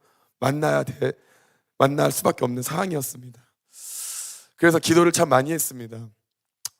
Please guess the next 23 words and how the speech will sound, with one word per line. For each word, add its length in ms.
어떻게 380
말을 260
해야 140
할지, 580
어떻게 360
나를 220
표현해야 440
할지 420
참 380
고민도 420
되고 500
괴로울수록 800
산에 260
올라가 380
더 200
하나님께 360
기도했던 420
것 80
같습니다. 480
드디어 640
그 140
날이 320
왔습니다. 680